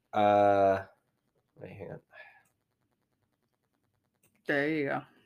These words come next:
Speaker 1: "Pennsylvania lawmakers file bill to legalize marijuana sales through state-run stores."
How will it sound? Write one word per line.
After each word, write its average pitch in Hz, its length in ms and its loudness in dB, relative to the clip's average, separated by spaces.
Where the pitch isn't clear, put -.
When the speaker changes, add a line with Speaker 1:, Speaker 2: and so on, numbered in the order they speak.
Speaker 1:
"Pennsylvania 180 480 4
lawmakers 139 520 2
file 131 360 4
bill 123 280 6
to 113 120 -6
legalize 113 580 2
marijuana 110 520 2
sales 104 340 2
through 95 200 -8
state-run 104 500 0
stores." - 400 -8